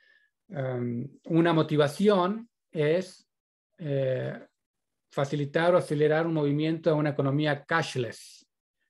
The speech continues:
y sin efectivo, que todas las transacciones tengan que ser digitales. No sé si se acuerdan, cuando Cambiemos era gobierno, eh, Lucas Lache en el Central era, era uno de los promotores de estas políticas. Eventualmente tenemos que elimi-, eliminar el efectivo.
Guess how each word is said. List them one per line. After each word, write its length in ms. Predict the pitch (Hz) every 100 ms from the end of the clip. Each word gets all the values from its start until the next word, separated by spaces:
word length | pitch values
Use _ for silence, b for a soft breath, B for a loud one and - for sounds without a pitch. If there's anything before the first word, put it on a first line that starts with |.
| _ _ _ -
y 140 | 135
sin 180 | 151 143
efectivo, 600 | 135 135 - 180 147 117
que 120 | 123
todas 240 | - 170
las 60 | 147
transacciones 520 | 156 139 139 165 160
tengan 220 | 156 147
que 80 | 139
ser 180 | 131 143
digitales. 800 | 131 143 143 170 143 117 - _ b b b b -
No 80 |
sé 100 | 131
si 100 | 139
se 60 | 143
acuerdan, 400 | 135 160 160 151
cuando 220 | 139 135
Cambiemos 460 | 131 135 151 151 143
era 100 | 143
gobierno, 680 | 139 139 156 160 170 170 b b b _
eh, 100 | -
Lucas 280 | 131 143 143
Lache 280 | 135 151 151
en 60 | 143
el 60 |
Central 480 | 139 135 139 147 160
era, 220 | 147 135
era 160 | 147 143
uno 80 | 139
de 60 |
los 60 | 135
promotores 520 | 135 131 - 156 147
de 60 | 135
estas 200 | 135 135
políticas. 580 | 143 156 139 123 117
Eventualmente 600 | 127 127 131 147 151 151 147
tenemos 260 | 139 139
que 80 | 139
elimi-, 280 | 127 127 123 180
eliminar 580 | 175 143 143 139 156 165
el 100 | 156
efectivo. 680 | 139 139 - 175 135 113